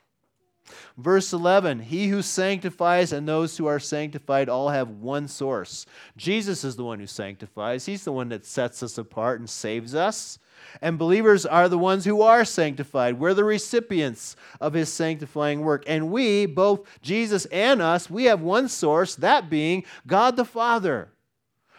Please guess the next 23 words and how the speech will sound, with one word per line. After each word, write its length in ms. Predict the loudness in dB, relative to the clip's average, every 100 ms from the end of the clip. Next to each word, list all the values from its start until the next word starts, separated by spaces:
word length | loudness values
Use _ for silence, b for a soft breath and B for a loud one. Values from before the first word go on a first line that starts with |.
| 0
The 140 | 0
same 460 | 0 0 2 2 4
God 260 | 8 8
who 100 | 8
made 300 | 4 4 4
us 320 | 6 4 4 0
in 100 | 0
his 240 | 0 0
image 360 | 0 2 0 4
also 400 | 2 4 0 0
made 320 | 4 4 6
the 100 | 2
man, 580 | 2 -2 0 0 0 B B -6
Jesus, 460 | 0 0 0 -6
in 220 | -6 -8 -6
him, 300 | -4 -6 -8
his 300 | -6 -6 -4
image. 460 | -4 -4 -6 -8 -14 B -12
We 240 | -6 -4
share 320 | 0 2 6
a 80 | 4
common 500 | 2 0 0 0 -2
Father, 480 | -4 0 0 0